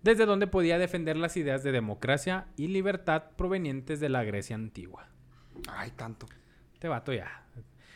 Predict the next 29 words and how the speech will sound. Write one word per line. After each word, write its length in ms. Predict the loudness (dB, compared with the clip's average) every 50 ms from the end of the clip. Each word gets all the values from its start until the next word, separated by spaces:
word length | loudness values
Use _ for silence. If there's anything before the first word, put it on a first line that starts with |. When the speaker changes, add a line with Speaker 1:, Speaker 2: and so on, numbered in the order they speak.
| -12 -6
Speaker 1:
en 200 | -4 -2 -2 0
griego. 440 | -2 -2 0 0 -2 -4 -6 -10 -14 -18 _ -20 _ _ -20 -20 -20 -20 -20 -20 -20 -20 -20 -20 _ _ -16
Speaker 2:
Hasta 160 | -8 -2 0
Speaker 1:
En 100 | 2 2
mil-, 120 | 2 2 0
Speaker 2:
allá. 80 | -2 -6 -10 -6 -4
Speaker 1:
en 100 | -2 0
mil 120 | 2 2
novecientos 460 | 4 4 4 4 2 2 0 0 2 2
nueve 320 | 4 6 6 6 6 4 0 -10 -20 -20 -20 -8
se 160 | -2 0 0 2
forma, 460 | 4 2 2 2 2 0 -2 -4 -8 -18 -20 -20 -20 -20 -20 -20 -20 -10 -2
perdón, 280 | 0 0 2 0 0 0
el 140 | 0 0 2
Partido 460 | 4 2 2 4 2 2 2 0 0 0
Antireeleccionista, 1120 | -2 -2 -2 0 0 0 2 2 2 2 2 0 0 0 0 2 2 0 0 0 -4 -4 -6 -6 -18 -20 -20 -20 -18 _
que 160 | 0 2 4 4
es 60 | 4
representado 640 | 4 2 2 2 0 0 0 0 2 2 2 4 2
principalmente 640 | 0 -2 -2 -2 -2 -2 -2 0 0 -2 -2 -4 -6
por 200 | -4 -4 -4 -4
un 120 | -4 -6 -6
rico 320 | -4 -6 -6 -4 -2 -2
y 60 | 0
hacendado 580 | 0 -2 -2 -4 -2 0 0 0 0 0 -2 -4 -4
llamado 420 | -2 0 0 2 2 0 0 0
Francisco 460 | -2 -2 -2 -2 -4 -4 -6 -4 -2 0
I. 20 |
Madero. 320 | 2 4 4 4 4 2